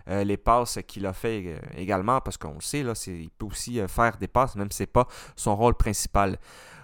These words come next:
Comme honneur, qu'est-ce qu'il a gagné ? Eh bien, il a gagné, il a fait partie du meilleur onze de la M L S en deux mille dix-sept, deux mille dix-huit, deux mille dix-neuf, le M V P en deux mille dix-huit, le ballon,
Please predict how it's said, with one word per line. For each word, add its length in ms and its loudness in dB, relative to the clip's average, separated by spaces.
Comme 220 8
honneur, 340 8
qu'est-ce 220 0
qu'il 160 4
a 80 8
gagné ? 340 4
Eh 60 0
bien, 120 2
il 160 4
a 60 6
gagné, 460 4
il 100 2
a 60 6
fait 160 6
partie 540 0
du 160 -4
meilleur 420 2
onze 380 6
de 180 4
la 200 2
M 160 0
L 100 2
S 160 0
en 80 -2
deux 120 0
mille 160 -4
dix-sept, 520 -4
deux 180 0
mille 180 -2
dix-huit, 420 -4
deux 140 2
mille 160 0
dix-neuf, 560 0
le 120 4
M 180 4
V 240 -2
P 320 2
en 120 0
deux 160 0
mille 260 -2
dix-huit, 640 -2
le 140 2
ballon, 560 6